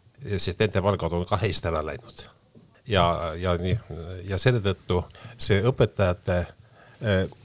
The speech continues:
see palk on õpetajale lihtsalt, äh, noh, hädavajalik, et ta saaks pühenduda õ-, oma, õ-, oma tööle, õ-, õpetamisele. Mitte ei pea, mitte ei pea seal suviti või koolivaheaegadel või õhtuti midagi,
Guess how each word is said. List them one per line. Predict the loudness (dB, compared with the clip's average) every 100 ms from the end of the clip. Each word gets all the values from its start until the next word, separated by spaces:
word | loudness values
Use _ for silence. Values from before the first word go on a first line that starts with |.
| -20 -10
see | 0 2
palk | 4 2 4
on | 6 6
õpetajale | 4 2 2 2
lihtsalt, | 4 2 2 -2
äh, | -2 -6 -20 -20 -12 -10
noh, | -4 0
hädavajalik, | 6 8 8 8 6 2 -2
et | 2
ta | 4
saaks | 4 2 0 6
pühenduda | 8 6 4 0 0
õ-, | 0 -2 0
oma, | -2 -2 0
õ-, | 4 4 6
oma | 6 8
tööle, | 8 8 2 -12 -16 -18 -18 -20 -10 -8 -8 -6
õ-, | -6 2 0
õpetamisele. | 0 -6 -2 -2 -4 -10 -20 -20 -16 -16 -14 -20 -2 2
Mitte | 6 6
ei | 8
pea, | 6 4 -2 -20 -20 -20 -20 -6 -4
mitte | 2 2
ei |
pea | 4
seal | 4 6
suviti | 6 4 2 0 2 -2 -2 -4 -2
või | 0 2
koolivaheaegadel | 6 6 6 4 2 2 2 4
või | 6 6
õhtuti | 4 0 0
midagi, | 0 2 2